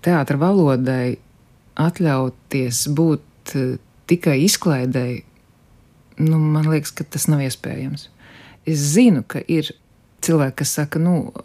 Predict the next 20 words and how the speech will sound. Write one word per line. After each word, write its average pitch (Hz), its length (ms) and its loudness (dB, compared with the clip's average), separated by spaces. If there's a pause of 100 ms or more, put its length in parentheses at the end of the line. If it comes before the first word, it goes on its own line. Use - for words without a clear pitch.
(160)
apkārt - 440 -4
tāpat 240 300 0
ir 185 60 2
slikti, 185 360 0
es 147 80 0
gribu 139 480 -2
ne 147 120 0
par 147 140 -4
ko - 140 -2
nedomāt," 127 600 0
bet - 280 -6 (500)
tomēr 143 480 4
man 143 160 2
liekas, 147 420 -2
ka - 120 -8
lielākā 151 560 0
daļa 143 340 -2
tie 151 120 0
cilvēki, 147 420 -2
kas - 160 -6